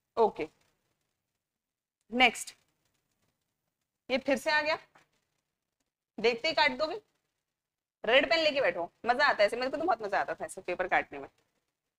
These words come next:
फिर मुझे लगता था बहुत कम पढ़ना है, और जब कम पढ़ना होता है तो आसानी से पढ़ा जाता है। हम्म? सब काट दो एकदम, ऐसा paper ना एकदम रंगीन।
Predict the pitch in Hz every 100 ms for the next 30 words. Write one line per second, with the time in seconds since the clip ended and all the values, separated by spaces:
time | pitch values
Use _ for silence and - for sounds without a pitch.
0 | _ _ _ _ 269 277 302 285 302 349
1 | 359 311 262 247 180 156 - - _ _
2 | _ _ _ _ 214 247 294 277 349 320
3 | 330 311 320 453 508 _ _ _ _ _
4 | 208 - 240 240 294 185 190 170 156 160
5 | 165 _ - 320 - _ _ _ _ _
6 | _ _ _ _ _ _ _ _ _ _
7 | 185 - 214 180 180 175 165 170 202 175
8 | - 240 285 320 285 294 220 220 226 247
9 | 190